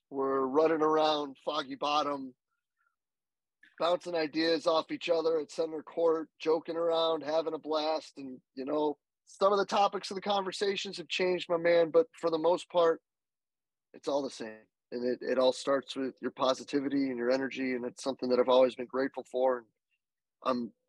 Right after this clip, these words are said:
truly grateful to have you as part of what we're doing here and, and being part of the seminar and, and finally being able for us to make our schedules work and get you on the show. This has been an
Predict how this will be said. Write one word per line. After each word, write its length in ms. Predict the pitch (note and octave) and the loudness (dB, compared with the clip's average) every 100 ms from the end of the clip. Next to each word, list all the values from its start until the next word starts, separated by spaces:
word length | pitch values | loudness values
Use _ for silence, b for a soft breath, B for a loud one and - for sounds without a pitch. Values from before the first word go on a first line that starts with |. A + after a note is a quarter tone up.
| _ _ _ _ - | _ _ _ _ -6
truly 420 | - E3+ E3+ D#3 | 0 4 6 4
grateful 420 | C#3 D3 - C#3 | 4 2 2 0
to 80 | C3 | 2
have 260 | B2 C#3 C3+ | 2 0 -2
you 120 | C3+ | -4
as 100 | A#2+ | -4
part 280 | - C#3 C3+ | 2 2 2
of 80 | B2+ | -2
what 160 | C#3+ | -4
we're 80 | A#2+ | -4
doing 300 | B2+ C#3 C#3 | -4 -4 -4
here 260 | C3 C#3+ C3+ | -4 -4 -4
and, 180 | A#2 - | -6 -10
and 200 | A#2 A2+ | -12 -4
being 320 | C#3 C#3 C3+ C3 b b b b b _ - | 2 4 2 0 b b b b b _ 2
part 200 | D#3+ D3+ | 4 4
of 80 | |
the 60 | C3+ | 2
seminar 600 | - D#3 D3+ D3+ D3 C3+ | 0 2 2 2 2 0
and, 220 | A#2+ A2 - | -4 -12 -12
and 260 | A#2 A#2 - _ - | -10 -10 -14 _ -8
finally 480 | - D3 D3 C#3+ | 0 2 4 2
being 240 | C#3 C#3+ C#3 | 2 2 2
able 240 | C#3 C#3 | 2 0
for 200 | B2 C#3 | -2 0
us 180 | C#3 - | 0 0
to 360 | B2+ B2 A#2 A#2 _ | -2 0 -2 -6 _
make 220 | B2 C#3 | -8 -4
our 80 | C3 | -4
schedules 460 | - - C#3 C3 A#2+ | -4 -4 -4 -4 -4
work 240 | C#3 C#3+ | -2 -2
and 100 | B2+ | -4
get 160 | B2+ C3 | -10 -4
you 80 | C#3+ | -2
on 80 | C3 | -2
the 60 | |
show. 380 | B2 C#3+ C#3 C3+ | -2 2 4 4
This 140 | C3+ | 2
has 100 | - C3 | -8 -6
been 180 | C#3+ | -6
an 160 | B2+ A#2 | -4 -8